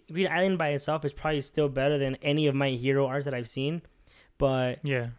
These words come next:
Speaker 1: you know, it,
Speaker 2: Oh,
Speaker 1: it,
Speaker 2: shit, for real?
Speaker 1: well, I mean, for, I,
Speaker 2: Damn,
Speaker 1: I
Speaker 2: I
Speaker 1: hol-,
Speaker 2: guess
Speaker 1: I
Speaker 2: I'll
Speaker 1: hold,
Speaker 2: never
Speaker 1: I
Speaker 2: watch
Speaker 1: hold
Speaker 2: My
Speaker 1: Hunter x
Speaker 2: Hero.
Speaker 1: Hunter in the highest of lights. It's, like, my top five anime, as you know,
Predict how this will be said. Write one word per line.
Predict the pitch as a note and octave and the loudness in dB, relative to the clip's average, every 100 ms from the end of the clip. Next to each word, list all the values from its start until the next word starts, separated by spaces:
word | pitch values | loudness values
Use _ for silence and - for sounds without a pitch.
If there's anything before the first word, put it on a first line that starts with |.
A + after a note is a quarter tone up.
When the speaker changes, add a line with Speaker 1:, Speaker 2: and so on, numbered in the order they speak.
| _ _ | _ _
Speaker 1:
you | - D#3 | -2 2
know, | C#3 C3+ | 2 0
it, | - - | 0 2
Speaker 2:
Oh, | D#3 | 4
Speaker 1:
it, | C#3+ | 4
Speaker 2:
shit, | D#3 C#3 | 4 2
for | - B2+ | 2 2
real? | D#3 B3 - _ - | 2 2 -8 _ 0
Speaker 1:
well, | A#3+ B3 | 4 6
I | |
mean, | B3 G#3+ - _ _ _ _ _ - | 4 2 -2 _ _ _ _ _ -2
for, | - A3+ | 2 2
I, | F#3 - | 0 2
Speaker 2:
Damn, | - | 6
Speaker 1:
I | - | 6
Speaker 2:
I | - | 6
Speaker 1:
hol-, | |
Speaker 2:
guess | C3+ | 4
Speaker 1:
I | B3+ | 4
Speaker 2:
I'll | A#3+ | 6
Speaker 1:
hold, | C4+ | 6
Speaker 2:
never | B3 | 6
Speaker 1:
I | - C4 | 4 4
Speaker 2:
watch | B3 | 6
Speaker 1:
hold | C4+ | 4
Speaker 2:
My | G#3+ | 4
Speaker 1:
Hunter | A3+ G#3+ | 4 4
x | |
Speaker 2:
Hero. | |
Speaker 1:
Hunter | F#3+ G3 F#3+ F3+ | 4 4 2 2
in | E3 D#3 C#3+ C3+ - - | 0 0 0 -4 -14 -2
the | D#3+ C#3+ | 2 2
highest | D#3 E3 C#3+ | 4 2 2
of | C3+ B2+ | 0 -2
lights. | B2+ A#2 | -4 -4
It's, | D#3 F#3+ | -4 -2
like, | E3 | 0
my | D#3 | 0
top | - D3+ C#3+ | 2 2 2
five | C#3 C3 | 0 0
anime, | C3 B2+ | -2 -2
as | A#2+ C#3+ C3+ | -4 -2 0
you | C3 | 0
know, | A#2+ | -2